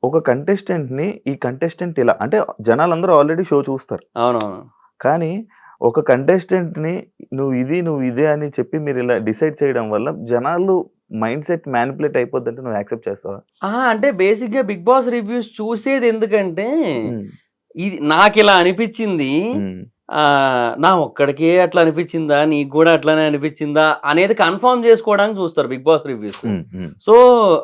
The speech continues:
Speaker 2: రివ్యూస్ ఏంటంటే ఇప్పుడు నాదైనా, లేదంటే ఆదిరెడ్డి గారిదైనా, లేదంటే సీను రివ్యూస్ అయినా, మీ-, మా అందరి రివ్యూస్ ఏ బేసిస్ మీద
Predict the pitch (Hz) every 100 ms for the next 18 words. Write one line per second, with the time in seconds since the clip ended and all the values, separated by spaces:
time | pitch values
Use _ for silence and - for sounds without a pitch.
0 | - 170 185 240 233 240 220 226 220 269
1 | - - - 139 120 127 156 180 180 180
2 | 180 170 151 123 147 170 170 170 170 160
3 | 160 160 156 151 135 123 139 160 156 151
4 | 156 143 139 139 170 _ _ - 165 180
5 | 170 160 175 247 220 196 214 233 208 180
6 | 214 240 220 220 220